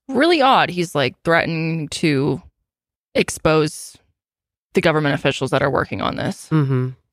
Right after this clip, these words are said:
Speaker 1: Like, you, you can't really do that, dude. It's, I don't know. It seems very panicking. That doesn't make your
Speaker 2: Mm-hmm.
Speaker 1: case look any better by panicking. Like, "I hope I go to sleep and then wake up. Otherwise, I'm gonna expose people."
Speaker 2: Yeah.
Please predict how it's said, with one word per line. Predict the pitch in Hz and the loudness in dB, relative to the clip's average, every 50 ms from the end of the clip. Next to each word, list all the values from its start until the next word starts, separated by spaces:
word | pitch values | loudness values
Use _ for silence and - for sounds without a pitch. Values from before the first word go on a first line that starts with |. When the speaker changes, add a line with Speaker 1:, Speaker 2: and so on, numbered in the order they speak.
| _ _ _ _ _ _ _ _ _ - | _ _ _ _ _ _ _ _ _ -4
Speaker 1:
Like, | 202 190 - - _ _ _ _ | -4 -4 -4 -6 _ _ _ _
you, | - 190 - _ _ - | -10 -10 -10 _ _ -4
you | 220 | -4
can't | - - - 277 294 - | -2 0 0 0 2 2
really | 196 196 170 156 | 0 0 0 0
do | 143 160 170 | 0 0 0
that, | - - - - - | 0 -2 -4 -6 -8
dude. | - - - 120 - 196 - _ _ _ _ _ _ _ _ _ _ _ _ _ _ | -8 -6 -6 -6 -8 -12 -16 _ _ _ _ _ _ _ _ _ _ _ _ _ _
It's, | - - - _ | -20 -20 -12 _
I | - | -4
don't | 143 143 143 | -4 -4 -4
know. | - - | -4 -6
It | 143 170 - | -8 -8 -6
seems | - - 185 180 180 - | -6 -4 -2 -2 -2 0
very | - 180 180 180 180 | 0 2 2 2 2
panicking. | - - 170 156 139 - 165 165 160 | 0 0 0 0 -2 -4 -8 -6 -6
That | 165 170 | -2 0
doesn't | 180 185 202 220 220 | 0 2 0 0 0
make | 190 190 190 - - - | 0 0 0 -2 -2 -2
your | 175 160 | -2 0
Speaker 2:
Mm-hmm. | 143 127 | 0 0
Speaker 1:
case | 170 160 127 123 123 | 0 -2 -2 -4 -6
look | 131 - - | -8 -6 -6
any | 139 151 156 147 | -6 -6 -6 -8
better | - 143 135 131 120 135 135 - | -10 -12 -12 -12 -12 -14 -12 -8
by | 143 147 143 139 | -6 -6 -6 -6
panicking. | - - - 170 165 147 139 - 170 165 | -10 -8 -4 -4 -4 -2 -4 -4 -4 -2
Like, | 170 180 | 0 2
"I | 185 190 | 2 4
hope | 190 214 233 262 | 4 4 2 2
I | 254 | 2
go | 220 220 | 2 2
to | 208 | 0
sleep | - - - 214 214 - | 0 0 0 0 0 0
and | - 165 | -2 -6
then | 156 156 | -4 -2
wake | 156 156 156 - | -2 -2 0 2
up. | 165 156 147 - - | 0 0 0 0 -2
Otherwise, | 160 165 170 175 170 170 160 | -2 0 2 2 2 0 0
I'm | 160 160 | -2 -6
gonna | 156 151 | -6 -8
expose | 143 - - - 147 147 147 143 | -8 -12 -8 -6 -4 -4 -4 -4
people." | - - - - - - - - | -8 -12 -12 -10 -8 -8 -8 -6
Speaker 2:
Yeah. | - 160 151 143 139 135 131 127 | -2 0 0 2 0 0 -2 -6